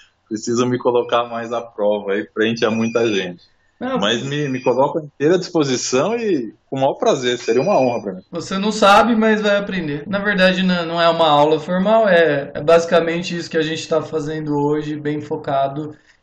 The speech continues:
Speaker 2: em trazer seus ensinamentos aí de vinte anos de prática pra ajudar quem tá começando ou quem quer dar um, um up aí na carreira.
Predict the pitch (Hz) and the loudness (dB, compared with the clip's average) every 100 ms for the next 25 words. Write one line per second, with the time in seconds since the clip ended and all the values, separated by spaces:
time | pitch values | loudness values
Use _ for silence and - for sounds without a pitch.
0 | - 143 151 151 151 143 - 151 151 147 | -8 -4 -4 -2 -4 -6 0 2 2 2
1 | 151 170 202 226 - _ - 160 160 156 | 2 2 0 -6 -16 _ -8 0 0 0
2 | 151 156 - _ _ _ _ _ 147 143 | -6 -12 -20 _ _ _ _ _ -8 -6
3 | 156 156 151 147 160 160 - 160 151 147 | -4 0 0 0 -2 -6 -4 -2 0 0
4 | 147 139 165 175 160 160 156 156 151 151 | -4 -6 -6 -6 -4 -2 -2 -4 -6 -8
5 | - 165 165 170 185 - 190 185 185 185 | -6 0 2 2 0 -6 -8 -2 0 0
6 | 170 165 160 160 156 151 147 147 - 151 | 0 0 0 -4 -8 -8 -6 -8 -8 -6
7 | 160 165 147 143 160 151 156 147 151 156 | -6 -4 -6 -6 -10 -6 -6 -4 -2 -4
8 | 156 143 - 151 156 156 151 151 139 139 | -6 -8 -10 -8 -4 -4 -4 -4 -4 -6
9 | 143 151 131 117 123 | -6 -6 -4 -6 -6